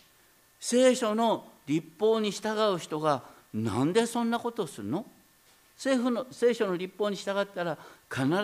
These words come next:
ず証人を立てて明確なね、やっぱり被告の意見を聞きながら裁判をする必要がある。とは彼らはもう死刑にするって決めてたから、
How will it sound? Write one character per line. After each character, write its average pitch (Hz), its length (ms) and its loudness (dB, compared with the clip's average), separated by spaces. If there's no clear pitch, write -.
ず 190 80 -12
証 185 340 -6
人 208 200 -4
を 185 60 -2
立 175 300 -8
て 139 180 -6
て - 20 -18
明 139 380 -4
確 202 360 -6
な 196 160 -4
ね、 285 180 0
や 196 100 -6
っ 214 40 -6
ぱ 226 160 2
り 180 100 -4
被 - 160 -16
告 185 280 -4
の 202 140 0
意 208 80 -6
見 202 260 0
を 151 60 2
聞 - 240 -12
き 190 80 -6
な 190 120 -2
が 175 60 -2
ら 117 180 0
裁 139 260 -8
判 131 200 -8
を 113 60 -6
す - 140 -14
る 107 60 -10
必 - 180 -16
要 107 60 -14
が 92 100 -20
あ 92 40 -20
る。 - 60 -20
と 139 80 -2
は 170 120 2
彼 165 240 -4
ら 107 140 0
は 127 380 0
も 113 160 -4
う 110 40 -8
死 - 140 -10
刑 156 180 -2
に 117 100 -2
す - 140 -10
る 120 80 -8
っ - 20 -12
て 101 140 -12
決 - 120 -10
め 127 160 -4
て 123 60 -12
た 107 100 -10
か 101 100 -12
ら、 110 240 -4